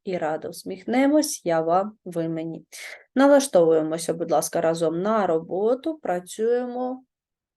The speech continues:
і активно запам'ятовуємо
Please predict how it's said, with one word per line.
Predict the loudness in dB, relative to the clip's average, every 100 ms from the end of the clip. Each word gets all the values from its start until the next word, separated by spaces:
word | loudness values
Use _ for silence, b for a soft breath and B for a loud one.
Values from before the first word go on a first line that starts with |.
| _ _ _ _ _ _ _ _ _ _ _ _ _ _
і | 0 0 0 -4
активно | -6 -4 -4 -2 -2 -2
запам'ятовуємо | -2 -4 -6 -6 -4 -4 -2 -2 -2 -4